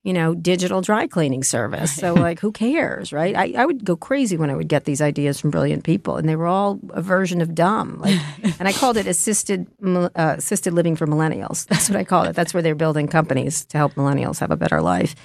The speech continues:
Speaker 1: Um, and in his case, they were big ideas. What has happened?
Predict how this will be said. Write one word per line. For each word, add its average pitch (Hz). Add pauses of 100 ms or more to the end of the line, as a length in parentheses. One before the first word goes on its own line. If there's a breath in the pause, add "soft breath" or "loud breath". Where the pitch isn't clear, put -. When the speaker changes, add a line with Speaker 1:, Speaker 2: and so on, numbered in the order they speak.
(440 loud breath)
Speaker 1:
Um, 175
and 214
in 220
his 302
case, 175
they 214
were 233
big 226
ideas. 151 (360 loud breath)
What 262
has 294
happened? 240